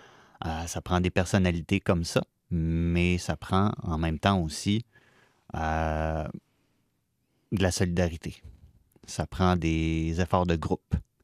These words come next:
Et on vient de parler de l'équipe nationale du Canada. Quand tu regardes qu'est-ce que cette équipe-là a fait avant son match à Ottawa, la déclaration qu'elles ont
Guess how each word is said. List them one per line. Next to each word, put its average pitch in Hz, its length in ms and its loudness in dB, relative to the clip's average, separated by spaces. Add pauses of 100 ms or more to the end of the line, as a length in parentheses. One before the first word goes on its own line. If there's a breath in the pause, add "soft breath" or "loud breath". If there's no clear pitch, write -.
(460 soft breath)
Et 87 300 2
on 82 300 2
vient 92 160 4
de 95 60 0
parler 92 240 2
de 90 80 -2
l'équipe 87 240 -2
nationale 87 400 0
du - 100 -8
Canada. 85 360 2
Quand 95 160 0
tu 95 100 -2
regardes 95 500 2 (220)
qu'est-ce 90 280 0
que 87 520 2
cette - 260 -4
équipe-là 92 480 2
a 85 200 -2
fait 98 380 2 (440)
avant 87 440 2
son 82 260 0
match - 540 -2
à 87 140 2
Ottawa, 82 580 0
la 78 140 -2
déclaration 85 640 0
qu'elles 80 280 -4
ont 80 180 -2